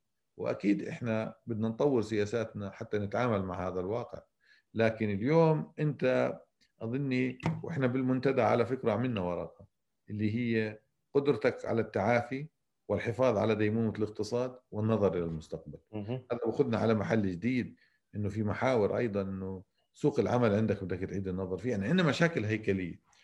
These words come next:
Speaker 1: إحنا اليوم بالمناسبة طلعنا تقرير إنه، وكان عنوانه إنه في اختلالات هيكلية مش مرتبطة لا بكورونا ولا بغيرها. That needs to be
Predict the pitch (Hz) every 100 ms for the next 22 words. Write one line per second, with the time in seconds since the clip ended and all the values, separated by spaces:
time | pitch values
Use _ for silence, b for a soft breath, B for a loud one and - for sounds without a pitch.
0 | b - 156 156 170 123 107 104 101 98
1 | 92 - 113 95 95 101 - 110 - 151
2 | 147 139 123 107 170 139 131 107 104 113
3 | - _ _ _ - - _ _ _ -
4 | 131 127 170 180 - 156 143 160 147 135
5 | - 135 147 135 131 131 123 139 117 113
6 | 107 113 - 107 113 107 92 92 90 92
7 | 87 85 92 98 - 104 101 101 - 82